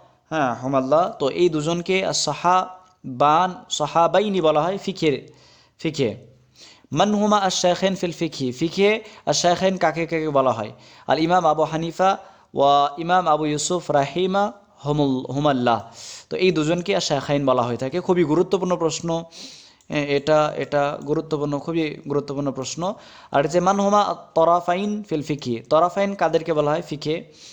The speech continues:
তো আল ইমাম আবু হানিফা ওয়া ইমাম মুহাম্মদ, আহ, রাহিমাহুমুল-, হুমাল্লাহ, এদেরকে বলা হয়ে থাকে। মা মা'না তহারা, তহারা শব্দের অর্থ কি? তহারা শব্দের অর্থ হচ্ছে আন-নাদাফা, অর্থাৎ পবিত্রতা। আউয়ালু ওয়াক্তিল ফজরি ইযা তালা আল ফজরু আস-সানি ওয়া হুয়া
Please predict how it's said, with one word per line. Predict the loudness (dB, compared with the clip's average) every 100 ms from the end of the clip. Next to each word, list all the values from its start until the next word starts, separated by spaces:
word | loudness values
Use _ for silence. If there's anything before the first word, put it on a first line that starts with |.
| -10 -2
তো |
আল | 0
ইমাম | 2 4 6
আবু | 4 2
হানিফা | -4 -4 -2 -2 -4 -20 -20 -4
ওয়া | 0
ইমাম | 4 4 2 0 -10 -12
মুহাম্মদ, | -4 -2 0 0 2
আহ, | 4 6 4 2 -6 -16 _ -4
রাহিমাহুমুল-, | -2 0 0 0 0 -4 -4 -4
হুমাল্লাহ, | 0 0 2 0 -4 -20 -10 -2
এদেরকে | 0 2 2
বলা | 0 0
হয়ে | -4
থাকে। | -10 -14 -18 -18 _ _
মা | -2 2 2
মা'না | 0 0 -2
তহারা, | -2 -2 2 2 2 -2 -4
তহারা | 0 4 2
শব্দের | 2 0 2 0 0 0
অর্থ | 0 0 -6
কি? | -4 -4 -6 -8 0
তহারা | 2 2
শব্দের | 0 -2 2 2
অর্থ | 2 -2
হচ্ছে | 0
আন-নাদাফা, | 0 2 2 4 2 2 -2 -4 -20 -6
অর্থাৎ | -2 0 2 0 0
পবিত্রতা। | -2 -2 0 0 2 0 -2 -16 _ _ _ _ _ _ 0
আউয়ালু | 2 4 2
ওয়াক্তিল | 0 0 -2 -2
ফজরি | -2 2 2
ইযা | 4 2
তালা | 2 2 2
আল | 0
ফজরু | -4 0 0
আস-সানি | 2 2 2 0
ওয়া | 2
হুয়া | 2 2